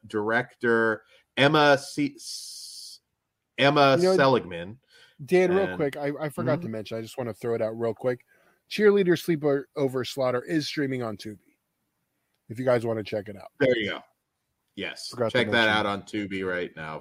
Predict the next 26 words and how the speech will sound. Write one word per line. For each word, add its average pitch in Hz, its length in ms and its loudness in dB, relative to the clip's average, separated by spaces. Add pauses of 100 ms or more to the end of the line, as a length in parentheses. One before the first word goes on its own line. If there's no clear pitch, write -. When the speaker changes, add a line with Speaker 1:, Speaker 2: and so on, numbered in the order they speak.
Speaker 1:
for 73 120 -14
free. 64 340 -16 (720)
Speaker 2:
Sure. 78 160 -10
Speaker 1:
Um, 64 440 -14 (200)
you, 107 240 2
you 165 140 6
won't 180 180 12
be 147 100 6
sorry 92 440 2
if, 90 120 -4
if 101 160 0
you 107 120 -4
like 104 280 0
these 98 220 -8
kinds 90 380 -8
of 85 160 -10
T 87 200 -8
N 82 120 -6
A 78 180 -8
slasher 73 520 -12
flicks. - 500 -14 (500)
I 104 80 0
think 90 200 -4
you'll 76 180 -10
enjoy 67 280 -12
it. 60 180 -12